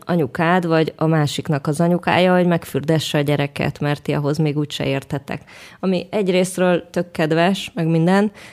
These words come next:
de pont amikor nem vagy még magabiztos, ö, a, a szerepedbe, amibe vagy, akkor, akkor ezt a bénázás részt, ezt nem akarod, hogy más ottan jelen legyen, mert pont elég együtt bénázni.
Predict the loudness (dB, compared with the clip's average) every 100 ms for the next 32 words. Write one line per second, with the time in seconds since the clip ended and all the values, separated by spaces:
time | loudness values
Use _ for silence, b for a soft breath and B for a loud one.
0 | B 0 2 2 4 4 2 2 4 4
1 | 4 4 4 4 4 4 4 2 0 -2
2 | -2 0 0 -2 -2 2 2 2 0 0
3 | 2 0 -2 -6 -2 2 2 2 0 2
4 | 2 2 4 2 2 0 0 -2 0 2
5 | 4 2 0 -2 -2 2 2 2 -2 -2
6 | 0 2 2 0 0 2 4 4 4 4
7 | 2 0 0 0 0 -4 0 0 0 0
8 | 0 -2 -2 0 0 -2 -4 -10 -6 -6
9 | -2 0 2 2 4 4 4 4 2 0
10 | 0 2 2 2 2 2 0 -2 -2 0
11 | 0 -2 -4 -6 -8